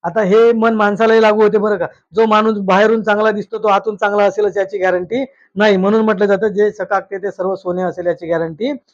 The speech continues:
नाही." त्याच्यानंतरची म्हण आहे मित्रांनो, "जेथे जेथे धूर तेथे अग्नी." म्हण काय आहे? "जेथे जेथे धूर तेथे अग्नी." आता या म्हणीचा अर्थ काय असतो मित्रांनो?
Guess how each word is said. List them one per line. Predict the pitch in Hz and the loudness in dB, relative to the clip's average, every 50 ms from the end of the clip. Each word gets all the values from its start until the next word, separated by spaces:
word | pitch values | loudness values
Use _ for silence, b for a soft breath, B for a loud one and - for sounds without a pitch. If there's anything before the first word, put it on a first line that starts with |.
| _ _ _ | _ _ _
नाही." | 156 156 143 127 | -6 -6 -6 -6
त्याच्यानंतरची | 113 - _ _ _ _ - 180 180 240 226 226 233 233 202 247 233 226 185 240 | -10 -14 _ _ _ _ -14 -8 -4 -2 -2 -2 -2 -2 -2 -2 -2 -2 -4 -4
म्हण | 233 226 226 226 226 | -2 0 2 2 2
आहे | 226 226 | 2 0
मित्रांनो, | 220 220 180 220 214 202 202 214 240 240 b b b b b _ - | 0 0 0 0 0 2 2 0 0 -2 b b b b b _ -2
"जेथे | 147 196 208 208 - 254 247 | 0 2 2 4 4 2 2
जेथे | 220 240 233 240 240 226 | 4 2 2 2 2 2
धूर | 196 196 214 247 254 | 2 2 2 0 0
तेथे | 233 175 - 185 175 - 208 220 262 - - - - | -2 -4 -4 -4 -2 2 2 2 2 2 -2 -4 -2
अग्नी." | 185 180 170 185 170 143 131 | -2 0 0 0 -2 -4 -6
म्हण | 156 151 170 190 208 214 | -8 -6 -4 -4 -4 -2
काय | - 226 208 196 196 | 0 0 2 2 2
आहे? | 233 247 b b b b b - 139 | 0 -2 b b b b b -12 -2
"जेथे | 156 208 208 208 262 254 262 240 | 0 0 0 2 2 2 2 4
जेथे | 214 226 214 175 214 202 | 2 0 0 2 2 2
धूर | 180 170 185 226 262 262 | 2 2 2 2 2 0
तेथे | 190 - 196 185 185 - 220 254 277 262 - - | -2 -2 -2 0 2 4 2 2 2 0 -2 0
अग्नी." | 196 185 190 175 147 - - _ _ _ _ _ | 0 0 0 -2 -2 -6 -10 _ _ _ _ _
आता | 160 175 202 | -8 -6 -4
या | 202 202 226 247 | -2 -2 -2 -2
म्हणीचा | 240 233 226 233 226 190 220 | -2 -4 -4 -6 -2 0 0
अर्थ | 208 208 - 214 | 0 0 0 -4
काय | 208 208 196 196 | -2 0 2 2
असतो | 180 - - 185 | 2 0 -2 -4
मित्रांनो? | 185 180 190 175 175 190 220 | -2 0 0 0 0 0 -2